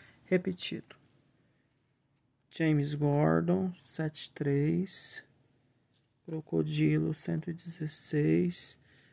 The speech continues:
Batman e Robin do Jim Lee, sessenta e um.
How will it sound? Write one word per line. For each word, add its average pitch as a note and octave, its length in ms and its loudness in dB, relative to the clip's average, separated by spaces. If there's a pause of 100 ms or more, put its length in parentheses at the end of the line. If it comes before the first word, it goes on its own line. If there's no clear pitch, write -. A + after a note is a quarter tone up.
(180)
Batman D#3 380 -2
e D#3 60 2
Robin D3+ 360 2
do D#3 140 2
Jim D#3 220 2
Lee, D3+ 320 2
sessenta D3+ 560 -4
e D3 120 -2
um. D3+ 400 0